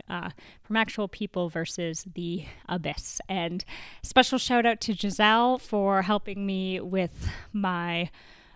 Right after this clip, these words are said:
overload of cucumbers. If you follow me on Instagram at untraditionally traditional pod and put out a story post to Instagram, on Instagram saying, "Hey,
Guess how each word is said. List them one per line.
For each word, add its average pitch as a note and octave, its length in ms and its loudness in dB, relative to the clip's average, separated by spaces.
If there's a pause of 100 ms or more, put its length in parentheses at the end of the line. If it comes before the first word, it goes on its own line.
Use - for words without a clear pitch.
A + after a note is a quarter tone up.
(120)
overload G3+ 540 6
of - 260 0
cucumbers. B3+ 800 0
If G#3+ 180 0
you G3 260 0
follow F#3+ 360 2
me F#3 300 -2
on E3+ 280 -2
Instagram F#3 720 -2
at - 260 -2
untraditionally F3 760 -2
traditional E3 440 -4
pod B3 480 4 (680)
and G#3+ 120 4
put G3+ 160 2
out E3+ 180 4
a D#3+ 60 -2
story G3+ 360 0
post G3 580 -2
to F3+ 300 0 (560)
Instagram, F3+ 800 0 (160)
on F3+ 160 4
Instagram E3+ 500 2
saying, D#3 420 4 (180)
"Hey, D#3+ 320 0